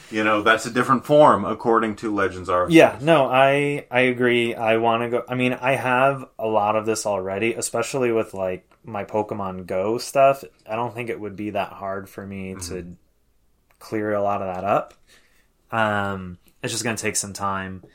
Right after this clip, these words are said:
Speaker 2: and I gotta figure out how I wanna personally arrange it in home.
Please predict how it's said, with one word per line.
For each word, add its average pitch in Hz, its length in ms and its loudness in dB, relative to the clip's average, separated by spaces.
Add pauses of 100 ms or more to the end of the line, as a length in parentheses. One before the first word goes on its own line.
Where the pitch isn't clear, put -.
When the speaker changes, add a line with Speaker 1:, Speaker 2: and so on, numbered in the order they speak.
(160)
Speaker 2:
and 110 120 -8
I 110 60 -2
gotta 104 220 2
figure 104 320 -6
out 95 280 -4
how 98 840 -4 (240)
I 117 160 0
wanna 107 240 -4
personally 104 600 -6
arrange 95 440 -8
it 95 260 -10
in 104 140 -14
home. 95 480 -12